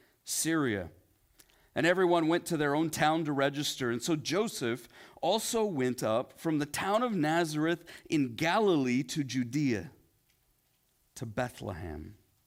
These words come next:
the town of David, because he belonged to the house and the line of David.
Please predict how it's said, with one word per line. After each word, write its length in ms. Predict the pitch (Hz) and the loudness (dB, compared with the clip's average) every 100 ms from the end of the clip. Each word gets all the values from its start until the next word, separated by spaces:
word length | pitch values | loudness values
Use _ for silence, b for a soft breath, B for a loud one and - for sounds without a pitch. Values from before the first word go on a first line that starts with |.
| _ _ b b b b - | _ _ b b b b -6
the 120 | 123 | -4
town 260 | 139 135 127 | 0 0 0
of 140 | 98 | 0
David, 360 | 151 185 139 135 | 0 2 0 -2
because 280 | 156 160 | -2 -2
he 160 | 165 240 | 0 0
belonged 400 | 185 135 135 160 | 2 0 0 0
to 40 | |
the 80 | 151 | -2
house 380 | 127 143 160 - | 0 0 0 -2
and 100 | 160 | -2
the 60 | 165 | 2
line 300 | 175 185 190 | 4 2 0
of 120 | 120 | 0
David. 380 | 117 113 110 | 0 0 -4